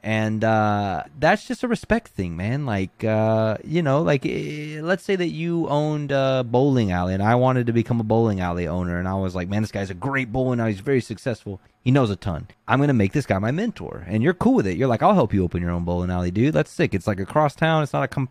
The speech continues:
competition for me. Let's do it." And so you, you, you're gonna help me out. There may be times where I'm like, "Listen, dude, could you help me with, like, this thing that's going on? I've been seeing this girl, you know, like, I don't know. You have a great marriage, man. Like, what, what is this thing over here?" You know what I'm saying?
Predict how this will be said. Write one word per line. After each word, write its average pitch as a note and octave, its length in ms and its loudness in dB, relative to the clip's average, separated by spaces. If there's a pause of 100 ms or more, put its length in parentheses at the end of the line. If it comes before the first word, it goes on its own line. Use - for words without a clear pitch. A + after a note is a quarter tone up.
competition C3 420 -4
for C3+ 80 -4
me. C3+ 160 0
Let's C3+ 160 0
do F2+ 160 -4
it." - 120 -10 (200)
And G#2+ 100 -4
so A2+ 100 -2
you, A2+ 360 4
you, A2+ 140 0
you're A2+ 220 0
gonna G#2 120 4
help G2 180 0
me G#2+ 120 0
out. C3+ 240 2 (460)
There G#2 120 4
may A2+ 160 4
be C#3 120 2
times A2 280 2
where G2 100 4
I'm F#2 120 0
like, F2 240 -4
"Listen, E2+ 440 -6
dude, D2 300 -8 (380)
could - 220 -8
you F#3+ 120 2
help D#3 260 4
me B2+ 120 0
with, A2+ 240 2
like, E2 360 -8 (120)
this F#2 160 -8
thing A2 240 -4
that's F#2+ 140 -6
going F2 280 -6
on? B2 200 -2
I've G#2 60 -4
been F2 100 -6
seeing F#2 240 -2
this D#2 160 -8
girl, G2 640 2
you F#2+ 100 -2
know, F2+ 280 -2
like, D#2 240 -4
I A2 80 -2
don't F#2 100 -4
know. D2+ 160 -4
You B2 180 -4
have G2+ 180 0
a E2 120 -8 (100)
great F#2+ 240 -4
marriage, F2 400 -2
man. F2 240 -4
Like, F#2+ 160 -8
what, - 160 -2
what G#3 140 2
is F#2+ 160 -2
this D2+ 220 -10
thing E2 260 -8
over D#2+ 220 -10
here?" C2+ 260 -10
You G2 140 -2
know A#2 80 2
what A2 120 2
I'm G#2 100 -2
saying? A#2 400 -4